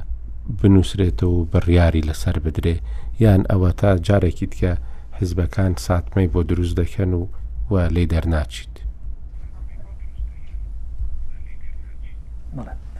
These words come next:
Speaker 2: وەڵا سەڵاو ڕێزم هەیە بۆ کاک ڕۆمێ و کاک دکتۆر عەلی حوسێن و بۆ بیسەر بەڕێزەکانمان. خۆشحاڵم لە مەڵقەی پێکەوەیت. ئێ، زەنی کاکا، کە قسەیەک هەیەڵێ بۆ کاری باش هیچ کات درەنگ نییە.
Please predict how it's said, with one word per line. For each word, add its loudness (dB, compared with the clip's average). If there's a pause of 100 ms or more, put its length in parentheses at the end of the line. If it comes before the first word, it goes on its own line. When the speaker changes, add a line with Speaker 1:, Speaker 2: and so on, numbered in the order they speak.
(360)
Speaker 2:
وەڵا -2 (100)
سەڵاو 4
ڕێزم -4
هەیە -2
بۆ -2 (240)
کاک -6 (280)
ڕۆمێ 2
و -4
کاک -8 (220)
دکتۆر -8 (180)
عەلی -4
حوسێن -2
و -8 (140)
بۆ -8
بیسەر -4
بەڕێزەکانمان. -4
خۆشحاڵم -2 (560)
لە -4
مەڵقەی -2
پێکەوەیت. 0 (1080)
ئێ، 0 (800)
زەنی 2
کاکا، 6
کە -2
قسەیەک 2
هەیەڵێ 8 (140)
بۆ -2
کاری 4
باش 4
هیچ -2
کات 2
درەنگ 2
نییە. 0